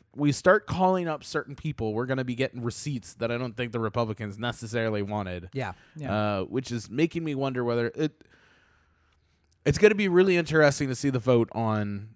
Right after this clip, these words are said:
Speaker 1: witnesses, because it, I, I couldn't imagine, uh, not being a Republican who doesn't wanna hear a little bit more about this before you, like, tie your whole fate to Trump in this,
Speaker 2: Yeah.
Speaker 1: this whole situation.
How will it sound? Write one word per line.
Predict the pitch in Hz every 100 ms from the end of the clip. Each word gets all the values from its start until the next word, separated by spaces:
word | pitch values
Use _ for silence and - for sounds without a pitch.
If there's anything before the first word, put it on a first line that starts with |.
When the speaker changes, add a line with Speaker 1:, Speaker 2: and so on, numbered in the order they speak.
| _ 113
Speaker 1:
witnesses, | 117 92 - 69 58 - - _ _
because | - 113 120 110 104 101
it, | - 131 - - 117 -
I, | 160 165 - -
I |
couldn't | 143 - 208 180 -
imagine, | 135 135 127 101 92 82 55 _ _ _ _ _ -
uh, | 107 107 90 85 -
not | 131 135 120 - _ _ _ _ _ 139
being | 156 151
a |
Republican | 135 135 131 113 117
who | 120 104 - _ _ _
doesn't | 143 127 127
wanna | 117 107
hear | - 123
a | 113
little | 107 117
bit | 107 98
more | 110 107
about | 101 98 92
this | 92 90
before | 107 107 113
you, | 107 104
like, | 98 90
tie | - - 113
your | 107 98
whole | 117 107
fate | - 117 98
to | -
Trump | 98 - 120 104 -
in | - 110
this, | 110 - - - _ _
Speaker 2:
Yeah. | 185 214 208 175
Speaker 1:
this | 147
whole | 156 151
situation. | 135 156 143 135 131 123 120 104 98